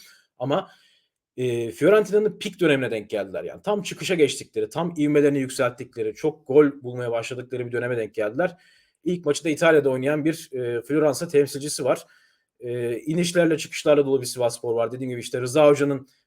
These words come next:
belki sezon başında yaptığı hani "bu benim son sezonum" açıklaması, bunda bir pay sahibi olabilir. Hem kendi konsantrasyonu hem oyuncuların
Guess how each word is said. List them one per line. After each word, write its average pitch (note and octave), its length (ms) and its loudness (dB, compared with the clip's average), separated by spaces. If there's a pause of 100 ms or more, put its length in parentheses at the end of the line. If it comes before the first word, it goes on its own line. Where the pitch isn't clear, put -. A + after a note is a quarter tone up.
belki D3 280 2
sezon C#3 320 0
başında C3 240 -6
yaptığı A#2+ 320 -2
hani A#2 320 -4
"bu B2+ 140 -10
benim C3+ 200 0
son C3+ 200 -2
sezonum" B2 360 -4
açıklaması, A#2 760 -6
bunda C3 320 0
bir B2+ 220 -2
pay B2+ 300 0
sahibi A#2 320 0
olabilir. A2 300 -2
Hem B2+ 200 -6
kendi B2 320 -4
konsantrasyonu A2+ 760 -6
hem B2 200 -10 (380)
oyuncuların D3 640 4